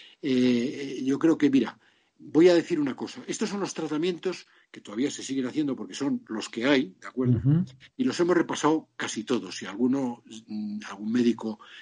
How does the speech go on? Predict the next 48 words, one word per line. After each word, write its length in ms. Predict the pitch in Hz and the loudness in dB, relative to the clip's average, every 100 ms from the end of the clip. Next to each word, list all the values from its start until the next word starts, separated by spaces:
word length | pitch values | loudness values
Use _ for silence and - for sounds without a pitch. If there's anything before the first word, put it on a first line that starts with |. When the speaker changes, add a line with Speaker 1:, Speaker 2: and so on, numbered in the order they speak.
| - | -12
Speaker 1:
le 120 | 110 | -2
di-, 140 | 107 127 | 0 0
propone 460 | - 110 131 123 | 0 0 4 4
ot-, 180 | 117 120 | 4 0
otro 200 | 123 - | -2 -2
tipo 180 | - - | -2 0
de 60 | 123 | 0
tratamiento, 520 | 127 120 110 139 120 | 0 -2 4 4 2
si 120 | 101 | -4
quiere 180 | 104 123 | 0 2
consultar, 460 | 127 110 123 113 147 | 2 0 -2 0 2
no 80 | 139 | 2
hay 60 | |
ningún 240 | 113 107 92 | 2 0 -4
problema, 420 | - - - - - | -10 -16 -18 -18 -12
¿de 80 | |
acuerdo? 320 | 101 127 139 135 | -6 -2 0 0
De, 220 | 107 98 _ _ _ | -2 -6 _ _ _
de 100 | 101 | -16
eso, 200 | 92 - _ | -14 -14 _
porque, 400 | - 117 113 95 - - - | -12 -8 -6 -8 -12 -20 -12
eh, 140 | 110 | -6
todos 280 | 110 160 127 | 4 6 6
están 200 | - 117 | 4 -2
estudiados 680 | 98 - 104 131 147 139 - | -2 -2 2 4 4 0 0
y 80 | 107 | 0
hay 160 | 110 | 0
publicaciones 880 | 113 113 104 101 - 143 135 131 120 | -2 -2 0 -2 -2 2 4 2 0
y 60 | 104 | -2
yo 120 | 107 | -4
tengo 240 | 104 101 90 | -4 -8 -10
todas, 340 | - - - | -14 -16 -12
¿de 60 | 98 | 0
acuerdo? 380 | 135 123 98 _ - | 4 4 2 _ -2
Speaker 2:
Ujú. 380 | 120 113 135 165 | 0 2 2 2
Speaker 1:
Vamos 200 | 151 143 | 2 2
a 40 | |
ver. 220 | 117 92 - _ - _ | 0 -4 -10 _ -20 _
Eh, 800 | - 139 135 135 131 131 139 - _ _ _ _ - | -8 -2 2 2 2 0 -2 -6 _ _ _ _ 2
hay 180 | 202 | 4
un 100 | 214 | 4
antes 240 | 214 202 185 | 2 0 -2
y 40 | |
un 80 | 185 | 0
después, 420 | 175 151 196 185 | 0 0 0 0
como 200 | - 156 | 0 -2
he 40 | 170 | 0
dicho, 500 | 185 - 190 190 | -2 -4 -6 -6